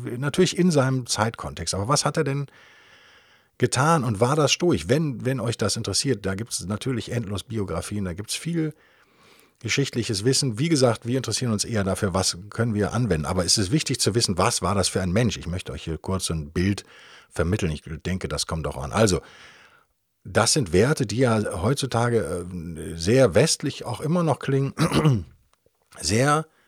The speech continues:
liberal, äh, jetzt nicht zwangsweise F D P, bitte schön, nicht missverstehen. Wenn ich liberal sage, meine ich nicht F D P. Aber sehr liberal klingen. Er hat sich selber auch immer ermahnt und das ist es, das sind ja die Selbstbetrachtung. Übrigens da vielleicht schon mal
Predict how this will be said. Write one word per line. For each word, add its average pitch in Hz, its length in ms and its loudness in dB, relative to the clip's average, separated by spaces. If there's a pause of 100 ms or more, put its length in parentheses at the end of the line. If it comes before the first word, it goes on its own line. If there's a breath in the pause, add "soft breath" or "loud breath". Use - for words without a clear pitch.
(160)
liberal, 120 1300 2
äh, - 20 -4
jetzt 113 200 -2
nicht - 260 -4
zwangsweise 113 580 0 (180)
F 104 160 -2
D 110 100 0
P, 113 160 2
bitte 82 200 -4
schön, 101 140 -2
nicht 113 160 -2
missverstehen. - 380 -6
Wenn 87 80 -2
ich 90 80 0
liberal 110 360 4
sage, 117 160 4
meine 101 160 4
ich 104 80 2
nicht 143 180 2
F 123 120 -2
D - 80 -4
P. 85 180 -4 (840 loud breath)
Aber 147 280 0
sehr 135 220 2
liberal 117 800 0 (760)
klingen. 180 300 2
Er 143 80 6
hat 156 100 4
sich 143 140 -2
selber 143 240 2
auch 123 80 -2
immer 160 200 2
ermahnt 139 460 2
und 113 80 2
das 117 160 2
ist - 180 -2
es, 113 140 -4
das 120 220 2
sind 170 220 0
ja 156 100 0
die 143 120 0
Selbstbetrachtung. 123 840 2
Übrigens 127 420 -2
da 127 340 0
vielleicht 113 340 -6
schon 113 120 -4
mal 104 200 2